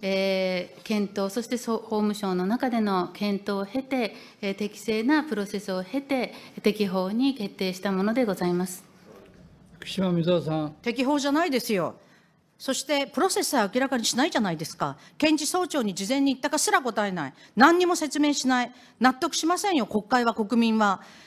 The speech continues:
Speaker 3: 刑事手続きは大事です。違法な検事長、検事総長、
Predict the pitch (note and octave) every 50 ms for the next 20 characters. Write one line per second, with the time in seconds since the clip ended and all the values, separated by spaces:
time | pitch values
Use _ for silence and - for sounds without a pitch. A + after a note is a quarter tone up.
0 | - _ _ _ _ _ _ _ _ _ _ _ _ _ _ _ _ _ - D4
1 | D#4+ D4+ B3+ - E4 D#4+ - - D4+ D4+ C4+ C4+ G#3 F3+ D3 F#3+ G#3 A3 G3+ G#3+
2 | F#3 F3+ D3+ - - - - _ _ _ _ - C#4 B3 B3 E4 E4 D#4+ D#4+ D4
3 | - D4 D4 D4 C#4 E4 - - C4 G#3+ E3+ C#3+ - - - C#4 C#4 C4 C#4 C4+
4 | - D#4+ D#4 D4+ - - G3 E3